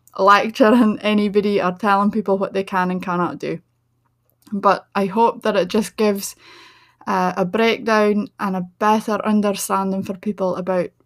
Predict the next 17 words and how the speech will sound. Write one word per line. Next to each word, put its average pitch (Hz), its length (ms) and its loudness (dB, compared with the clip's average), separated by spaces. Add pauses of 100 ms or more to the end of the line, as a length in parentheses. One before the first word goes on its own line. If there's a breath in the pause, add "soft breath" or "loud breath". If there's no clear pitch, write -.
(120)
what - 160 -2
you 196 140 -4
can 185 380 -2
do 185 300 0
in 190 160 -2
the 180 80 -4
outdoors, 175 600 -4
especially 226 540 0
for 233 140 -2
those 202 260 2
who 196 100 -4
are 185 100 -4
coming 180 280 -4
into 220 260 2
Shetland 202 540 0
who 202 140 -6
maybe 196 560 2